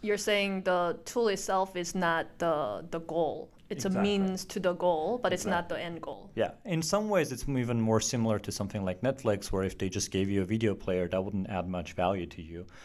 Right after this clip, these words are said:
Speaker 1: Mm-hmm.
Speaker 2: You need to get the <laughs> content in there, right?
Speaker 1: Right.
Speaker 2: So what I mean by test design is if you're trying to create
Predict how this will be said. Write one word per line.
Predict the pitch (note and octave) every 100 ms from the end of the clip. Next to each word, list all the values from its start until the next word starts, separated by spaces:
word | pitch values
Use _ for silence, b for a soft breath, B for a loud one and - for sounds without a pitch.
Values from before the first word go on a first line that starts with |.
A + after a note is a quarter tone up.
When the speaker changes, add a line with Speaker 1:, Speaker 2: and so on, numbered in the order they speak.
| B
Speaker 1:
Mm-hmm. | G3 G3 - -
Speaker 2:
You | A2
need | A#2 B2+ B2
to | A2
get | A2 F#2+
the | F#2
<laughs> | -
content | - - F#2 F2 G2
in | F2
there, | E2+ -
right? | G#2 F3+ B B B B
Speaker 1:
Right. | -
Speaker 2:
So | D#3
what | D3
I | D#3
mean | D#3 F#3
by | E3 C3
test | C3 A2+
design | - F#2 A2 G#2 G2+
is | F2+
if | G2 F#2+
you're | G#2
trying | - C3 C#3
to | C#3
create | - A#2 A2 G#2 G2+